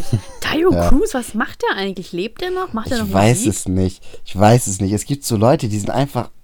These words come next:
Speaker 1: gestorben, so, ne? Auch Pitbull.
Speaker 2: Ja.
Speaker 1: So, was macht Pitbull jetzt, Mister Worldwide? <laughs>
Speaker 2: Mister Worldwide. Hey, Pitbull macht doch noch voll viel, oder nicht?
Speaker 1: Was denn? Ich hab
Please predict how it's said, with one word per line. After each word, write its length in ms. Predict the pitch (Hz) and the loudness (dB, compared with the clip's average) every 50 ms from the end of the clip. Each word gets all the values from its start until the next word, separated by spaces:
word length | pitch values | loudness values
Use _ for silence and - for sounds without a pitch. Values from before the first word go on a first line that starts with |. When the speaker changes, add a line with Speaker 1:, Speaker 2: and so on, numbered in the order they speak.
| - | -12
Speaker 1:
gestorben, 760 | 117 104 110 104 - - - - - 113 120 135 123 110 92 | -6 -2 -2 -2 -2 -4 -6 0 4 4 4 4 4 2 0
so, 120 | 82 92 | 0 0
ne? 140 | 92 95 101 | 2 2 2
Auch 160 | 87 92 - - | 0 -2 -4 -4
Pitbull. 520 | - - 139 - - - 107 101 92 87 - - - - | 0 0 0 0 0 0 2 2 2 0 -2 -6 -8 -2
Speaker 2:
Ja. 380 | - 214 226 254 262 240 202 190 - | 2 4 4 4 4 2 0 -2 -4
Speaker 1:
So, 120 | - 104 - - | -4 -4 2 8
was 200 | 147 135 - - | 8 8 8 8
macht 240 | 135 113 110 - - | 6 4 4 2 0
Pitbull 360 | - 143 139 - - - 101 | -2 -2 -2 -2 0 0 2
jetzt, 220 | 92 92 90 - - | 2 2 2 0 0
Mister 320 | 104 98 - - 104 92 | -2 0 0 0 0 2
Worldwide? 540 | 87 92 90 87 85 90 90 87 85 87 - - - - - - - - - - 120 - - - | 2 2 0 0 2 2 2 2 2 0 -6 -12 -18 -18 -18 -18 -18 -14 -8 -6 -4 -2 0 0
<laughs> 520 | - - - 640 571 - - - - 539 - | 0 0 0 -2 -4 -2 -2 -2 -2 -4 -4
Speaker 2:
Mister 180 | 214 - 254 | -2 -2 0
Worldwide. 680 | 247 254 254 240 226 220 262 262 254 247 240 233 214 170 | 0 0 0 0 0 0 0 0 0 0 -2 -4 -4 -6
Hey, 140 | 170 175 180 | -6 -6 -6
Pitbull 380 | - - - 226 - - 302 | -6 -4 -4 -4 -2 -2 -2
macht 180 | 262 240 220 220 | -2 -2 -2 -2
doch 60 | 220 | -2
noch 140 | 214 208 - | -4 -4 -4
voll 160 | - 202 190 | -6 -8 -8
viel, 260 | - - 269 294 302 220 175 | -8 -8 -8 -6 -6 -6 -6
oder 180 | 170 165 165 165 | -8 -8 -8 -10
nicht? 200 | 165 170 175 - - - - - - | -10 -12 -12 -14 -18 -20 -20 -14 -8
Speaker 1:
Was 280 | - 104 120 - - - | -6 -2 -2 -2 0 2
denn? 360 | - 95 85 82 82 78 - - - - - - - - - - - - | 4 4 4 4 2 -2 -4 -8 -16 -14 -12 -12 -12 -12 -12 -14 -14 -12
Ich 140 | - - - | -8 -6 -6
hab 60 | - | -6